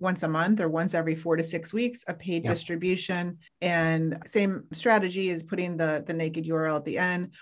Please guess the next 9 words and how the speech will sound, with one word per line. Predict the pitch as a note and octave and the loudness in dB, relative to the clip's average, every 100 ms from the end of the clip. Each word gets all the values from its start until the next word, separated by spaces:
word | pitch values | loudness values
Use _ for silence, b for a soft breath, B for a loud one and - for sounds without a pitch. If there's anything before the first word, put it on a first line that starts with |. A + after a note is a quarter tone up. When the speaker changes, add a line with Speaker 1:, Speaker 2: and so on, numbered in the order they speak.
| b | b
Speaker 1:
We | A3+ | 0
also, | - C#4 F4+ F#4+ - F#3+ F#3 - _ | 2 2 2 2 0 -4 -8 -14 _
love | F#3 G3+ G#3 | -4 -2 0
your | F3+ | 0
opinion | A#3 G#3+ | 2 2
on | E3 | 0
this, | D#3+ | -2
we | F#3 | -2
also | - G#3+ A3+ A#3 A3 | 0 0 2 2 2